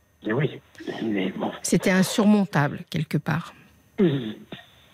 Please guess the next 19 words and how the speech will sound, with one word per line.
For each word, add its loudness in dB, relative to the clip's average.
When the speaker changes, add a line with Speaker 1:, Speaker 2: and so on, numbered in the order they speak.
Speaker 1:
Et 0
après, 0
ben, -2
j'ai 6
été 0
en 2
psychiatrie 2
pour, -4
Speaker 2:
Mm. 2
Speaker 1:
parce -2
que 2
elle 4
aussi, 4
elle 2
a 2
été -2
en -4
psychiatrie, 0
donc -2